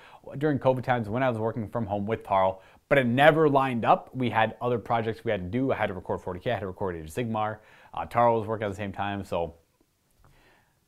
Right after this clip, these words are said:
couldn't really do it. But it was cool, and I think Warcry is a good game. It's just,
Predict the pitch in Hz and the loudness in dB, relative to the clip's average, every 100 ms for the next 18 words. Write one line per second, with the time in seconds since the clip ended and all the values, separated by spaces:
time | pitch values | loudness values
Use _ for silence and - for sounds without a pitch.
0 | _ - 104 87 80 78 78 - _ _ | _ -8 -6 -6 -10 -10 -12 -14 _ _
1 | 135 107 85 117 98 - - 98 78 - | 0 2 2 2 2 -4 -10 -10 -12 -14
2 | 107 107 - - 143 120 113 - 107 98 | -2 -2 -2 -2 -2 0 -2 0 0 0
3 | 92 90 92 85 85 85 - _ - - | -2 -6 -6 -8 -10 -12 -18 _ -20 -20
4 | - 113 - 95 - | -10 -8 -6 -8 -10